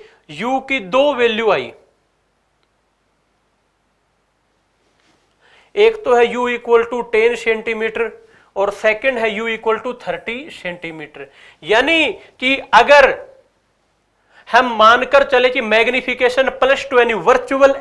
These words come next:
and erect image है, तो object is placed at ten centimeter from the mirror, and अगर हम मज्यूम करें कि रियल और इन्वर्टेड इमेज बन रही है, तो object is placed at thirty centimeter from the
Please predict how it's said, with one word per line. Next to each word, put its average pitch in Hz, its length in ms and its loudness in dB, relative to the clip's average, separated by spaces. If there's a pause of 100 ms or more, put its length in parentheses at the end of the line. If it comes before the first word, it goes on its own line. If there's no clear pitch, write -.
and 233 240 0
erect 269 420 -2
image 214 320 -2
है, 196 160 0 (540)
तो 220 60 2 (100)
object 233 480 2
is 196 120 -6 (120)
placed 220 320 2
at 202 200 0
ten 220 240 2
centimeter 196 640 -4 (440)
from 202 360 0
the 208 120 4 (680)
mirror, 208 300 -2 (420)
and 269 340 4 (540)
अगर 262 260 4
हम 262 220 4
मज्यूम 277 440 0
करें 240 380 2 (320)
कि 240 120 -4
रियल 262 380 0
और 262 340 8
इन्वर्टेड 285 540 2
इमेज 240 440 0
बन 226 200 0
रही 226 240 -2
है, 185 220 0 (520)
तो - 40 -6 (160)
object 240 420 2
is 220 140 -6 (120)
placed 226 340 2
at 214 140 -2
thirty 190 340 -2
centimeter 190 760 -6
from 185 280 -2
the 233 140 4